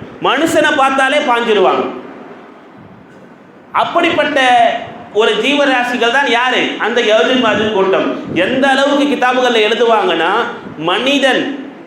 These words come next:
ஒரு சதவீதம் இருக்கிறான் என்று சொன்னால் அவங்க ஒன்பது சதவீதம் இருப்பாங்க. ஒம்ப-, ஒன்பது சதவீதம். இங்க ஒரு குழந்தை பிறக்குதுன்னு சொன்னா, அங்க ஒன்பது குழந்தை, பத்து குழந்தைகள் என்ன செய்யும்? அங்கே பிறக்கும். அப்படி அதிகமாக இருப்பாங்க.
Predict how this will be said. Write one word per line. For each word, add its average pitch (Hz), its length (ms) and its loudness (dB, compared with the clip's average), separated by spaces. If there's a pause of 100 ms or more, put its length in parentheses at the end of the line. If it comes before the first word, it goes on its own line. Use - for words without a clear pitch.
(100)
ஒரு 233 260 2
சதவீதம் 262 520 0
இருக்கிறான் 226 420 2
என்று 208 140 0
சொன்னால் 233 260 0
அவங்க 214 340 2
ஒன்பது 339 400 2
சதவீதம் 262 420 2
இருப்பாங்க. 180 420 0 (1400)
ஒம்ப-, 226 360 -4 (380)
ஒன்பது 269 580 2
சதவீதம். 254 720 0
இங்க 214 200 0
ஒரு 240 320 2
குழந்தை 294 340 2
பிறக்குதுன்னு 254 440 2
சொன்னா, 208 440 0 (200)
அங்க 220 240 0
ஒன்பது 320 460 2
குழந்தை, 285 280 2
பத்து 254 340 -2
குழந்தைகள் 294 360 2
என்ன 269 140 2
செய்யும்? 269 220 -2
அங்கே 233 200 2
பிறக்கும். 202 460 0
அப்படி 320 560 0
அதிகமாக 285 560 0
இருப்பாங்க. 233 460 0